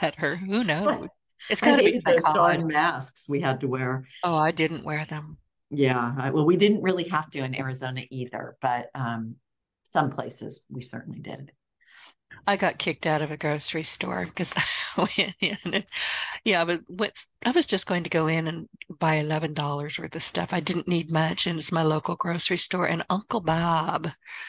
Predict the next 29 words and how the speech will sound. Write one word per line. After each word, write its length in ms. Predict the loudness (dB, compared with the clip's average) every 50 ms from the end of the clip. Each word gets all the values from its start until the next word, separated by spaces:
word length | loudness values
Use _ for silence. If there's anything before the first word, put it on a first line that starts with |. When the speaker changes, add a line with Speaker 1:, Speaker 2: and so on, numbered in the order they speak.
| -14 -16 -16 _ -4
Speaker 1:
met 260 | -2 0 0 0 0
me 180 | -2 -2 -2 -2
at 100 | -4 -6
the 80 | -6
door. 560 | -2 0 0 2 2 2 0 0 -2 -4 -6 -10 -14 -18 -20 -20 _ _ _ _ _ _ _ _ _ _ _ -4
Uncle 260 | -2 0 0 -2 0
Bob 460 | 2 2 4 6 6 4 4 2 0
and 120 | -4 -4 -2
I 100 | -2 -2
had 240 | -2 -2 -4 -4 -4
a 80 | -6
talk. 260 | -4 -2 -2 -2 0
You 100 | 0 2
know 80 | 2 2
who 180 | 4 2 2 2
he 240 | 2 2 0 0
is. 160 | 0 -2 -4 -4
He's 160 | -2 0 2
always 260 | 2 2 2 0 -2
the 80 | -2 -2
guy 240 | 0 2 2 2
that 160 | 0 -2 -4 -4
nobody 600 | -6 -4 -2 0 2 2 2 2 0 0 -2 -2
wants 360 | -4 -4 -6 -6 -8 -8 -8
at 80 | -8 -8
the 80 | -6
family 420 | -4 -2 0 2 2 2 0 0 0
reunion. 580 | 0 -2 -2 0 0 0 0 0 -2 -2 0 -2
<laughs> 40 | -2